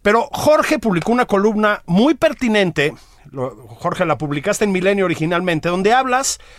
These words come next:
de la lectura como goce, ¿no? De una conferencia muy tonta, Marx, se asumió que tú le estabas contestando a él.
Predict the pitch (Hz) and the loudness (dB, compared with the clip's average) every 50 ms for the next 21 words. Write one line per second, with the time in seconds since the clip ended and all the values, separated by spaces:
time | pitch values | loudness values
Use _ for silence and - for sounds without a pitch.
0 | - - - - 147 147 214 233 247 240 214 202 180 - - 220 233 240 233 - | -20 -20 -20 -18 0 2 2 4 4 2 0 0 -2 -2 -2 -2 0 0 0 0
1 | 185 156 139 127 113 120 113 - - - 87 113 165 226 - _ - - _ _ | -2 -2 -2 -4 -4 -4 -6 -6 -8 -10 -6 -2 -2 -2 -2 _ -20 -20 _ _
2 | - - 208 165 208 262 277 240 - 226 202 214 226 202 233 214 220 226 175 - | -18 -10 -4 -2 0 0 0 0 0 -2 -2 -2 0 0 2 2 2 0 2 0
3 | 220 226 220 - 226 226 226 240 220 208 220 - - - - - - - - - | 0 0 2 0 0 0 2 0 0 -2 -4 -6 -8 -10 -10 -12 -20 -20 -20 -10
4 | - - - 208 208 208 - - 220 214 214 226 262 294 - 302 208 - 269 277 | -4 -2 0 2 2 2 2 2 2 4 4 4 4 4 2 2 0 2 2 2
5 | 269 - - 254 254 254 240 - - 175 147 - 143 127 - - 165 165 180 180 | 0 2 2 2 2 2 0 0 -2 -4 -4 -2 -4 -6 -2 -2 -2 -2 2 2
6 | 185 175 147 156 185 | 2 2 2 0 -4